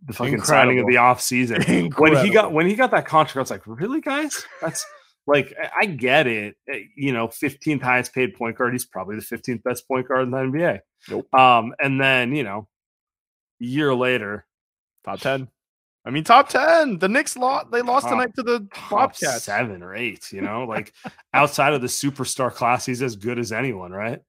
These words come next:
Speaker 2: Incredible.
Speaker 1: Um,
Speaker 2: Luka was holding him back. That's the thing.
Speaker 1: I, I honestly,
Speaker 2: Maybe.
Speaker 1: but it's not a good look for Luka that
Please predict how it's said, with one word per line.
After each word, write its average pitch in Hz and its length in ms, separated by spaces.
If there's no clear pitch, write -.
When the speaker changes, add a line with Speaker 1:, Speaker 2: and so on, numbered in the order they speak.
Speaker 2:
Incredible. 101 600
Speaker 1:
Um, 123 220
Speaker 2:
Luka 117 160
was 110 120
holding 120 240
him 92 40
back. 92 420
That's - 160
the 120 160
thing. 95 280
Speaker 1:
I, 123 120
I 127 280
honestly, 180 540
Speaker 2:
Maybe. 170 300
Speaker 1:
but 139 220
it's 143 300
not 135 320
a 175 60
good 147 220
look 123 300
for 117 160
Luka 110 640
that 110 460